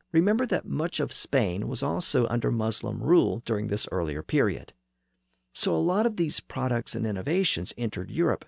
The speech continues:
via Spain, and that's what happened with paper as well. Paper apparently reached Spain by the eleventh century.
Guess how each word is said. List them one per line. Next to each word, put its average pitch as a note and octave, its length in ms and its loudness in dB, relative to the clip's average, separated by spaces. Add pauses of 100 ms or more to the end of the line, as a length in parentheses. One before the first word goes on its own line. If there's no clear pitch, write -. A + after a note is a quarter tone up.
(180)
via A2 220 0
Spain, - 540 2 (600)
and F3 120 -2
that's G#3 200 0
what G3 120 0
happened B2+ 400 2
with G#2+ 180 -2
paper G3 400 -2
as - 180 -2
well. A2 360 0 (1200)
Paper A3 340 2
apparently C#3+ 480 0
reached A#2+ 460 -2
Spain G2+ 580 0
by - 140 -2
the A2+ 140 -2
eleventh A2 420 -2
century. - 560 -4